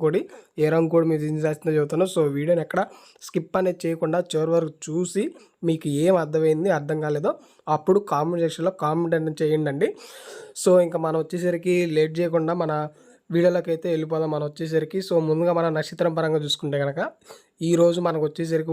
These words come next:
ఉదయం ఏడు గంటల ముప్పై ఐదు నిమిషాల వరకు ధనిష్ట అయితే నడుస్తూ ఉండిద్ది. దీంట్లో వచ్చేసరికి ఏంటంటే నెమల వన్నె కాకు వచ్చేసరికి ఎర్రకక్కరాయి కోడి, ఎర్ర కోడి మీద విజయం సాధిస్తుంది. అలాగే పసింగల కాకు వచ్చేసరికి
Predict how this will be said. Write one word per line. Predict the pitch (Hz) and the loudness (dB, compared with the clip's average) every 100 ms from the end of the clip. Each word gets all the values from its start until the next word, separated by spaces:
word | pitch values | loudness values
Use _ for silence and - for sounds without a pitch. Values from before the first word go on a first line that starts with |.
| 151 | 2
ఉదయం | 156 190 302 _ _ - 160 | 2 2 0 _ _ 0 2
ఏడు | 170 175 | 2 0
గంటల | 170 185 | 0 -2
ముప్పై | 165 - 165 | -2 0 0
ఐదు | 156 | 0
నిమిషాల | 156 170 170 | 0 0 0
వరకు | 165 151 202 160 | 0 0 -2 0
ధనిష్ట | 156 160 175 | -2 -2 0
అయితే | 160 175 | 0 0
నడుస్తూ | 151 156 175 160 | -2 -2 -2 0
ఉండిద్ది. | 151 147 302 - _ - 165 | -2 -4 -6 -8 _ -8 0
దీంట్లో | 175 175 185 | 0 2 0
వచ్చేసరికి | 196 185 180 165 160 | -2 -2 0 2 0
ఏంటంటే | 160 156 240 - - - - - - - | 0 -2 -4 -4 -18 -20 -20 -20 -14 -4
నెమల | 151 175 180 | 2 2 4
వన్నె | 175 170 | 2 0
కాకు | 165 165 170 | 0 0 -2
వచ్చేసరికి | 170 165 160 156 233 269 165 | -2 0 0 0 -4 -2 0
ఎర్రకక్కరాయి | 160 165 165 165 170 185 | 0 -2 0 0 0 0
కోడి, | 170 165 190 339 - - _ - 175 | 0 2 2 0 -8 -20 _ -2 0
ఎర్ర | 170 175 | 0 0
కోడి | 175 170 | 0 0
మీద | 180 | 0
విజయం | 165 165 165 | -2 -4 -2
సాధిస్తుంది. | 151 147 147 165 226 | -2 -2 -4 -2 0
అలాగే | 160 170 185 - - _ - | 0 -2 -6 -12 -20 _ -6
పసింగల | 151 185 185 185 | 0 2 2 0
కాకు | 170 170 170 | -2 -2 -6
వచ్చేసరికి | 170 165 165 160 208 | -8 -6 -4 -2 -4